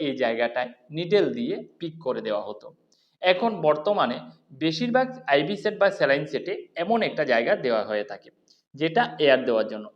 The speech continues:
এটাকে, এখানে একটা ক্যাপের মতো থাকে, এটা, এই যে দেখুন এখানে গ্রিন কালারের একটা জায়গা আছে, এটা একটা ক্যাপের মতো থাকে। আপনারা সামনে যখন হাতে পাবেন তখন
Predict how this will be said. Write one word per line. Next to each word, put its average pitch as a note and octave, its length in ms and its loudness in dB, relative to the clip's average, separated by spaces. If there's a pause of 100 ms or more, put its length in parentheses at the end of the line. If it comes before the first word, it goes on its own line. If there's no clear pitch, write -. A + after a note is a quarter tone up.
(120)
এটাকে, A3 340 0 (340)
এখানে G#3+ 240 0
একটা G#3+ 200 -4
ক্যাপের C#3 360 2
মতো G3+ 200 -2
থাকে, G#3+ 180 -4 (640)
এটা, E3 160 0 (500)
এই F#3+ 100 4
যে A3 140 10
দেখুন G3+ 200 -2 (320)
এখানে D#3 220 -4 (100)
গ্রিন C3+ 260 -2
কালারের F3 360 2
একটা - 160 -2 (340)
জায়গা A2+ 300 4
আছে, - 120 -16 (140)
এটা D3+ 160 -4
একটা F#3+ 180 -2
ক্যাপের E3+ 300 2 (100)
মতো G3+ 220 -4
থাকে। G3 160 -2 (120)
আপনারা D3 240 -4 (100)
সামনে C#3 260 -4 (120)
যখন F3+ 220 -4
হাতে C#3 240 -2
পাবেন A3+ 260 0
তখন D3 160 -4